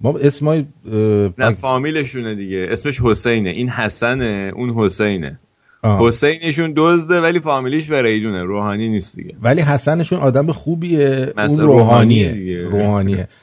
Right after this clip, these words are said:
Speaker 1: البته می‌دونی که روح و روان با هم یکی هن.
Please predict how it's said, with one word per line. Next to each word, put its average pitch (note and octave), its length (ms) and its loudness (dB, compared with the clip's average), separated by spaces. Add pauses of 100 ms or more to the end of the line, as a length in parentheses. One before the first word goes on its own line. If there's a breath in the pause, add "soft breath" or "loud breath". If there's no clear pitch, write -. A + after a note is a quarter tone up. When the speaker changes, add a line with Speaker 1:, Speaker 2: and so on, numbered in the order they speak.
(140 soft breath)
Speaker 1:
البته D3+ 260 4
می‌دونی G#3+ 280 0
که C3 120 0
روح D3 260 2
و F3 100 0
روان D3+ 400 4
با C#3+ 120 0
هم D3+ 140 -2
یکی B2+ 360 0
هن. D#2+ 160 -4